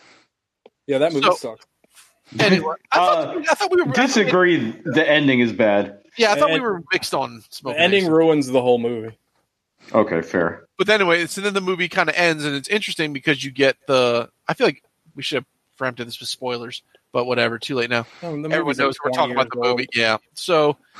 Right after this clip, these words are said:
Speaker 2: because there's a lot of flashbacks, like, every time that he would go back, there you would see Michelle Monaghan's face, like, in scenes that weren't in the movie, and you'd see, like, the big shiny bean thing in Chicago, and that wasn't in the movie. And then you kinda see that's sort of the projected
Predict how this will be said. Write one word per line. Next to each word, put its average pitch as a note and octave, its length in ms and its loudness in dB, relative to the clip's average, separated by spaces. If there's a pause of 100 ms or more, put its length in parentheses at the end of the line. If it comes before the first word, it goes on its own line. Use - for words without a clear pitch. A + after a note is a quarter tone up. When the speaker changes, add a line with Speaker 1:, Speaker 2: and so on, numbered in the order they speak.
(200)
Speaker 2:
because G3 240 0
there's F3+ 120 -4
a G3+ 60 4
lot A#3 180 2
of F#3+ 80 -2
flashbacks, G3 680 0
like, D#3+ 140 -4
every E3+ 140 -4
time F#3 240 0
that C#3+ 100 -2
he G3 120 -6
would E3 120 -12
go D3 100 -8
back, F3 480 0 (380)
there E3+ 160 -2
you E3 120 -8
would E3+ 100 -4
see G3 240 -4 (920)
Michelle G3+ 380 2
Monaghan's F3+ 520 0
face, E3 460 -2 (340)
like, E3+ 140 2 (160)
in E3+ 160 -2
scenes G#3+ 400 0
that E3+ 180 -2
weren't F#3 200 2
in D#3+ 80 0
the D#3 60 -4
movie, C3+ 340 -2
and B2+ 100 -4
you'd D3 100 -10
see, G3+ 140 -2
like, E3 220 2
the D3+ 100 2
big D#3+ 220 -2
shiny F3 360 0
bean E3 460 -4
thing D3+ 480 0
in E3 120 -8
Chicago, D3 500 0
and C3 80 -14
that F3+ 180 2
wasn't C3+ 240 -2
in C3 80 -10
the B2+ 60 -12
movie. B2+ 340 -10 (340)
And D3+ 160 -2
then D#3 320 -2
you D#3+ 140 -18
kinda D3+ 240 -2
see F3+ 160 -4
that's C#3 260 0
sort F3 180 -4
of C#3+ 40 -8
the C#3 80 -4
projected C3+ 640 -6